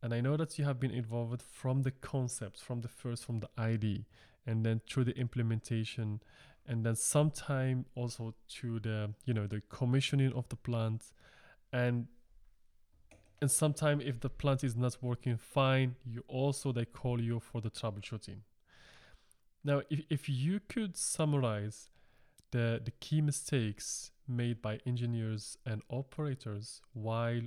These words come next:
working in the three phases, I mean, the design, the plant, commissioning and operating,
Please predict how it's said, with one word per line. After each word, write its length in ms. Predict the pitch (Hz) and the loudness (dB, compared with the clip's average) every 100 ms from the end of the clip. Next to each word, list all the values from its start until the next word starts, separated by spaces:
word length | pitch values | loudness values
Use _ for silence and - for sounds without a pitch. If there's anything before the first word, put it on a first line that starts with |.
| 143 | -6
working 640 | 113 117 120 - 123 117 - | -4 -2 -2 -2 0 0 0
in 160 | 113 | -2
the 80 | 107 - | -2 -4
three 240 | - 127 | 0 0
phases, 680 | - 123 113 101 - - - - - - - - - - - | 0 -2 -2 -4 -8 -12 -16 -20 -20 -20 -20 -20 -20 -14 -2
I 100 | 123 | 2
mean, 400 | 120 120 120 120 - - - - - | 4 4 2 0 -10 -20 -20 -20 -6
the 80 | 117 | -4
design, 800 | 101 104 95 113 135 151 160 156 _ _ _ - | 0 0 2 0 2 0 -2 -4 _ _ _ -6
the 100 | 113 | -6
plant, 600 | - - 131 131 139 139 - - - - - | -4 0 2 4 2 -2 -10 -8 -6 -4 -6
commissioning 720 | - 127 123 - 123 123 120 123 | -2 0 0 0 0 2 0 -2
and 120 | 113 | -4
operating, 840 | 113 107 - 123 120 - 120 117 | -4 -6 -4 -2 -2 -2 -2 -2